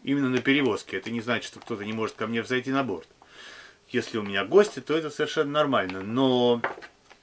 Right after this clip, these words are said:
профессиональная работа, профессиональное управление судном требует других сертификатов, требует сдачи экзаменов. И это процесс, которым приходится проходить.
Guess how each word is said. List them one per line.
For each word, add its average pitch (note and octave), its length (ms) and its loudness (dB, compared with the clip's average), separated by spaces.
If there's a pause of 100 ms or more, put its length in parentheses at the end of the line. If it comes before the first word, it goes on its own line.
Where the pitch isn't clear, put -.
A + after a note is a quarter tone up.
(880)
профессиональная G3 640 6
работа, C3 420 4
профессиональное B2+ 800 2 (320)
управление B2 600 4
судном G2+ 520 -4 (560)
требует G#3+ 320 4
других D#3 260 -2
сертификатов, E3 680 2
требует B2+ 400 2
сдачи A2 320 0
экзаменов. D#3+ 520 4 (1900)
И - 60 2
это E3+ 200 4
процесс, C#3+ 360 4
которым C3 500 2 (540)
приходится A#2+ 360 -4
проходить. G#2+ 400 -4